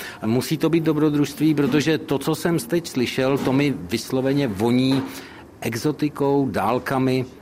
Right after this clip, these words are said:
i těmi pohádkami Tisíce a jedné noci, ale exotika, to je občas i to dobrodružství a někdy trošku na hraně, nebo ne?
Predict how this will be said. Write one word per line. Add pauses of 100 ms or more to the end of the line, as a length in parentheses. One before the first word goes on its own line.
(160)
i
těmi (200)
pohádkami
Tisíce
a
jedné
noci, (580)
ale (360)
exotika, (480)
to
je
občas
i
to
dobrodružství
a
někdy
trošku
na
hraně,
nebo
ne?